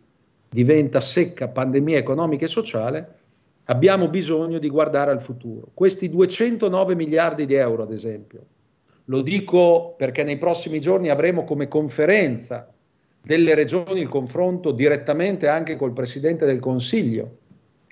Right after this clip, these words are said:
per come capire come vanno messi a terra duecentonove miliardi di euro, perché nessun governo al mondo, neanche il migliore, è capace da solo in sei anni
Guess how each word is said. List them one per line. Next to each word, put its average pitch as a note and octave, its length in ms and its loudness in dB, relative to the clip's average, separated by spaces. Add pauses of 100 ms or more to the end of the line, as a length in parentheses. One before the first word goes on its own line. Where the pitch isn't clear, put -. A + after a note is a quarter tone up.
(380)
per E3 220 4
come A3 280 6
capire G#3+ 580 0
come E3+ 260 -4
vanno G#3 340 -2
messi F3+ 300 -4
a F3 60 -2
terra G3+ 380 0
duecentonove B2+ 680 -6
miliardi A#2 460 -4
di A2 100 -4
euro, G#2+ 260 -6
perché F3 760 2
nessun D#3 400 -4
governo F#3+ 400 4
al F3 100 -2
mondo, C#3 300 -4
neanche F3+ 300 -4
il D#3+ 80 -4
migliore, G#3 720 0
è D3 120 -2
capace F#3+ 440 -2
da E3 120 -2
solo G3 320 2
in E3+ 80 -2
sei F3 260 0
anni F#3 420 -2